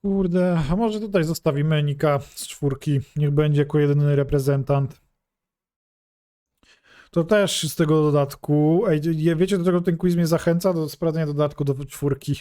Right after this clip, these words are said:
Mm, też ciekawe konceptowo, ale też jej nie znam. Ale chyba ciekawsze się wydaje niż Strong. Weronika, no to sorry, tutaj w sumie fajne porównanie. O!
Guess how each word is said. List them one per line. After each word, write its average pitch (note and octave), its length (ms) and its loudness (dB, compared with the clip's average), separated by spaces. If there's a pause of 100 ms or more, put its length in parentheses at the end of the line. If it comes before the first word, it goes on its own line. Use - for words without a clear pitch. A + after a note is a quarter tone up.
(960)
Mm, C3 760 -4
też - 180 -8
ciekawe C#3+ 280 -2
konceptowo, C#3+ 540 -2
ale D#3 80 0
też E3 160 -6
jej E3+ 120 0
nie E3+ 180 2
znam. B2+ 320 -4 (420)
Ale E3+ 120 -4
chyba F#3 200 -4
ciekawsze - 420 -10
się C3 100 -10
wydaje B2 240 -8
niż B2 160 -10
Strong. - 460 -14 (1040)
Weronika, D3+ 680 0
no D3 80 0
to C#3+ 160 -6
sorry, D3 480 0
tutaj C#3+ 340 -2
w C3+ 60 -10
sumie C#3+ 220 -2
fajne C#3 320 -2
porównanie. C#3 580 -2
O! D3+ 400 2